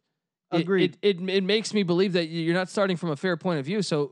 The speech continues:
Speaker 1: so why, why the, it's already set essentially.
Speaker 2: Okay, but Auburn, Alabama, there's, like, the Iron Bowl.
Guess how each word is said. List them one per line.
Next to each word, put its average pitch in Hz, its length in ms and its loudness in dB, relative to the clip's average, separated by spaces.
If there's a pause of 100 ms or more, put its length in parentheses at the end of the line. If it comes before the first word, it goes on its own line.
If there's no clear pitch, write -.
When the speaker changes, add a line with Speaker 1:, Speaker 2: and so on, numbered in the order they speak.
Speaker 1:
so 156 260 -2
why, 180 600 2
why 180 640 0
the, 170 220 -4
it's 185 140 -2
already 214 200 2
set 262 300 0
essentially. 120 600 -10
Speaker 2:
Okay, 127 240 -4 (140)
but 143 280 0 (220)
Auburn, 160 340 -2
Alabama, 127 500 -4
there's, 117 240 -10 (120)
like, 120 180 -12
the 123 120 -10
Iron 147 280 -2
Bowl. 135 320 -2